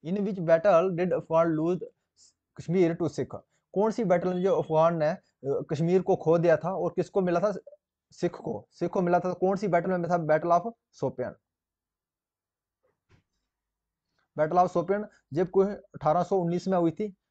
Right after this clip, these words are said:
ये किसके, किसके between हुई थी? ये हुई थी सिख कंपे-, सिख के बीच और जमन ज-, जबर खान, जबर खान अफगान रूलर थे, जबर खान,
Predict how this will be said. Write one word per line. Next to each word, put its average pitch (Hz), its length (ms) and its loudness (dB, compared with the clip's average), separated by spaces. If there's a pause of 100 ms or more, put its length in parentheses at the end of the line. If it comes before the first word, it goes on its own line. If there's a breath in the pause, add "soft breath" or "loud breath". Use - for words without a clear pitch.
(140)
ये 156 160 -2
किसके, 202 280 -2
किसके 190 240 -2
between 196 320 -2
हुई 180 260 0
थी? 208 260 -8 (1120)
ये 143 160 0
हुई 180 200 4
थी 226 260 -4 (100)
सिख - 220 -6
कंपे-, 170 420 2
सिख 196 280 -2 (100)
के 202 100 2
बीच 190 240 -2 (2500)
और 214 360 -2 (140)
जमन 190 420 -2 (340)
ज-, 143 200 -4 (120)
जबर 180 260 -2
खान, 143 340 -2 (720)
जबर 160 240 -4
खान 175 260 0 (440)
अफगान 170 320 2
रूलर 156 340 2
थे, 107 80 -10 (180)
जबर 156 340 0
खान, 135 480 -6